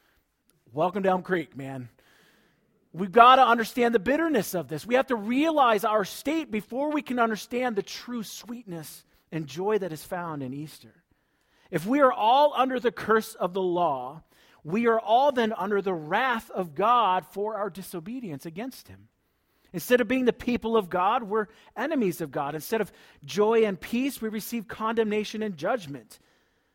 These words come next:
Instead of everlasting life in the presence of God in heaven, we receive eternal death away from the presence of God in hell. That is the reality of our state. There is no cosmic or heavenly scale of right or wrong, good or bad, that we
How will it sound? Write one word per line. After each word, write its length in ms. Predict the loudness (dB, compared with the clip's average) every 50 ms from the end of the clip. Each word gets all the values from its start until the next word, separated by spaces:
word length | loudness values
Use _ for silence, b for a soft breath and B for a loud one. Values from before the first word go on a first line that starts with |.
| _ _ -14
Instead 340 | -12 -12 -6 -2 0 2 2
of 180 | 2 0 -2 -6 b b b b b b
everlasting 640 | -6 -4 -2 -2 0 0 0 0 -2 -4 -6 -6 -4
life 340 | -2 0 0 0 0 -2
in 60 | -6 -10
the 40 |
presence 460 | -12 -6 -2 0 0 0 -2 -4 -10 -10
of 80 | -8
God 240 | -4 -2 -2 -2 -2
in 100 | -2 -4
heaven, 240 | -4 -4 -4 -4 -4
we 140 | -4 -4 -4
receive 420 | -4 -6 -6 -6 -6 -8 -8 -8
eternal 540 | -8 -12 -16 -16 -12 -8 -6 -6 -4 -6 -6
death 420 | -8 -8 -6 -4 -4 -4 -4 -4
away 320 | -6 -6 -2 -2 -2 -2 -4
from 220 | -6 -8 -8 -8
the 80 | -8 -8
presence 420 | -8 -8 -8 -8 -8 -10 -14 -14
of 80 | -14 -12
God 280 | -8 -8 -8 -8 -8
in 80 | -10 -10
hell. 420 | -10 -10 -10 -8 -10 -10 -12 _ _ _ _ _ _ _ _ _ _ _ _ _ _ _ _ _ _ _ -18 0 4
That 340 | 6 6 8 6 4 2
is 160 | 0 -2 -2 -2
the 100 | -2 -4
reality 640 | -2 0 2 4 4 4 4 2 0 0 -2 -4 -2 0
of 260 | 2 2 2 2 -2 -6
our 360 | -4 0 0 2 0 0 -2 -6
state. 400 | -14 -10 -2 2 2 2 2 2
There 160 | -2 0 2
is 180 | 0 0 0 0
no 420 | -2 0 2 2 2 2 0 -4 B B B B B B -12
cosmic 840 | -6 -2 -2 0 2 0 0 -2 -4 -6 -6 -6 -8 -10 -18 -20 _ b b b b
or 140 | b -8 -4
heavenly 380 | -2 -2 0 0 2 0 0 -2
scale 440 | -2 -4 -2 0 2 2 4 2
of 140 | 2 0 -2
right 200 | -2 -2 0 0
or 80 | 0 0
wrong, 360 | 0 0 2 2 2 0 0
good 180 | 0 0 2 2
or 100 | 2 0
bad, 340 | 0 0 0 2 2 0
that 120 | 0 -2 -4
we 240 | -4 -4 -4 -4